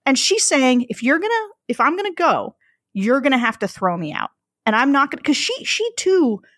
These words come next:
could just kind of rein it in. That's what they want from her. They're like, "Just stop, just stop talking. Like, pretend like the rest of us. We're all doing an act here. Join in, be on the team."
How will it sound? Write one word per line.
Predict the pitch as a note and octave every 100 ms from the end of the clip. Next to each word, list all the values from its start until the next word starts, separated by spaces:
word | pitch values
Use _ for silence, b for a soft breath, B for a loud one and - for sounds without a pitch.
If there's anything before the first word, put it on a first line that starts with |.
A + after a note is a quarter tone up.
| b b -
could | - A3
just | G3+ B3 -
kind | - A3+
of | F3
rein | F#3 G#3
it | E3+
in. | D#3 E3 F2 - _
That's | D#4+ G4+
what | A4
they | A#3
want | F#3 E3 A#3
from | A3 D#3+
her. | F3 G#3
They're | C4+
like, | D4+ D#4+
"Just | E4+ -
stop, | - - D#4 - - b b b
just | D#4+
stop | - D#4+
talking. | - C#4 C4+ G#3+
Like, | F3+ F#3 - -
pretend | B3+ - E4 F4+
like | D#4+ D#4
the | A#3+
rest | G#3 G3 -
of | C#3
us. | -
We're | G3 A#3+
all | C#4+
doing | C4+ C4+
an | A#3
act | F#3 F#3 -
here. | F3 E3 D#3+
Join | F#3 B3 C4 A#3+
in, | G3 F3+ E3
be | F#3+ F#3+
on | F3+
the | D#3+
team." | - F3 F2+